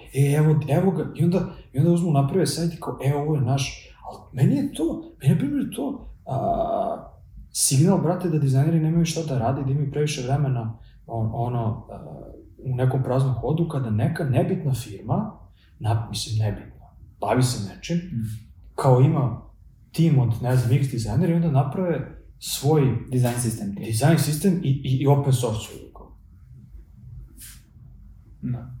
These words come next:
Speaker 1: Brate, toliko ima toga. Zašto je tvoj bolji? Isti kao svi ostali.
Speaker 2: Da. Da,
Speaker 1: Gde
Speaker 2: ja
Speaker 1: si
Speaker 2: sam
Speaker 1: ti vidio, gde si ti vidio jedan,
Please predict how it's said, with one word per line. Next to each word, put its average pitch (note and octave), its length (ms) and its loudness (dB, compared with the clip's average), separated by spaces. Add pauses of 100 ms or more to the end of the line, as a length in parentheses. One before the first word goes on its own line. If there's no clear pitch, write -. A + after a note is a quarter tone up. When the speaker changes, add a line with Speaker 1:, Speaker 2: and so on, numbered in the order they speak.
Speaker 1:
Brate, C#3 240 0
toliko A#2+ 300 -2
ima D#3 180 4
toga. A2+ 340 -6 (120)
Zašto - 280 -4
je C3 60 2
tvoj C#3+ 160 -2
bolji? A2 260 -2 (120)
Isti B2 320 -4
kao B2+ 120 0
svi - 180 -4
ostali. - 260 -10 (120)
Speaker 2:
Da. B2 380 -8 (1900)
Da, A2+ 380 2
Speaker 1:
Gde B2+ 80 0
Speaker 2:
ja D#3 100 10
Speaker 1:
si A3 160 6
Speaker 2:
sam - 100 2
Speaker 1:
ti B3+ 80 2
vidio, B3+ 240 2
gde G#3+ 220 4
si - 200 -2
ti A#3+ 80 -4
vidio A#3+ 220 2
jedan, F3+ 400 2